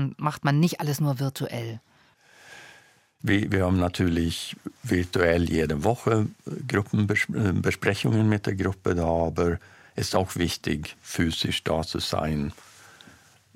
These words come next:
Speaker 2: eine Woche, zehn Tage lang, sodass man wirklich Sachen ausdiskutieren kann.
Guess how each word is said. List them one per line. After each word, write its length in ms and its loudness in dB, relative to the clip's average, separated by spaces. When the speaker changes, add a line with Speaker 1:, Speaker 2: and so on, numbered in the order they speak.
Speaker 2:
eine 280 2
Woche, 440 2
zehn 280 0
Tage 320 0
lang, 440 0
sodass 320 -2
man 180 -2
wirklich 360 -4
Sachen 480 -4
ausdiskutieren 1000 -4
kann. 300 -4